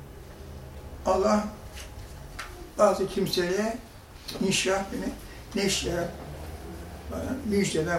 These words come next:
falan, inşirah, rahatlık verdiği kimse ki bu sayede o Rabbinden gelen bir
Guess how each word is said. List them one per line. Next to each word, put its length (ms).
falan, 280
inşirah, 340
rahatlık 440
verdiği 360
kimse 480
ki 260
bu 100
sayede 680
o 200
Rabbinden 720
gelen 460
bir 220